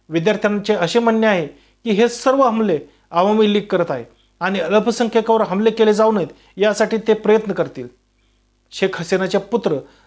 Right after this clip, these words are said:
धार्मिक ध्रुवीकरण करण्याचा प्रयत्न करत आहेत, पण ही सर्व तोडफोड थांबवण्याची गरज आहे, ज्यामुळे अंतरिम सरकार स्थापन होऊ शकेल, लक्ष केंद्रित करू शकेल. अंतरिम सरकारचे पहिले काम आहे आवामी लीग सरकारने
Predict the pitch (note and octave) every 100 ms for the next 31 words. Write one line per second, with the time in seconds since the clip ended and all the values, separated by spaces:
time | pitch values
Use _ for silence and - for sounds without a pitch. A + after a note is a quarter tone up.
0 | - D#3 F3+ G#3+ B3 G#3 G3+ G#3 G3+ G3
1 | G3 F3+ F#3 F#3 F#3+ F3+ F3 D#3+ C#3 A#2
2 | A2+ _ _ _ _ _ F3+ D#3+ F#3 F#3
3 | - A#3+ A#3 A3 G#3+ G3+ A#3 A3+ G#3+ G3+
4 | G3 F#3+ E3 E3 F#3 E3+ B2+ A2+ _ _
5 | D3+ F3+ F#3+ F#3+ F#3 F3+ G#3 G#3 G3 F#3
6 | F#3 F#3 - F3 G#3 F#3 D#3+ - - A#2+
7 | _ _ _ - F#3 B3 - C#4 B3 A3+
8 | A3+ A3 F3+ D3 - - - _ _ _
9 | - E3 E3 G3 G3+ G3+ F#3 G3+ G3 G#3
10 | G3 - F#3+ G#3+ A3 A3 G#3+ G#3+ F3 C3+
11 | - _ _ F#3+ A3 B3 B3 G#3+ A3 G#3+
12 | A#3 G3+